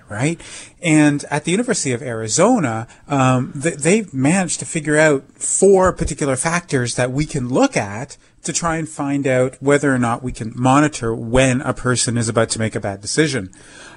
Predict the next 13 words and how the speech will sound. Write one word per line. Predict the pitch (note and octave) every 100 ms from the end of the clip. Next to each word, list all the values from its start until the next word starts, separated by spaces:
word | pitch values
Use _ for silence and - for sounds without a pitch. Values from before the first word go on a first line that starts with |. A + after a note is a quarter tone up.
| -
Um, | C3 B2 B2 B2+ -
n-, | F3+ F3
now, | F#3+
some | F3 A#3 G#3
of |
this | E3 E3
is | -
gonna | D#3 C#3+
sound | C#3 C3
probably | B2+ B2+ A#2+ A#2 A#2
familiar, | - - C3 C#3 C3 G#2 G2
uh, | C3 A#2 - - E3 -
like | B2+ -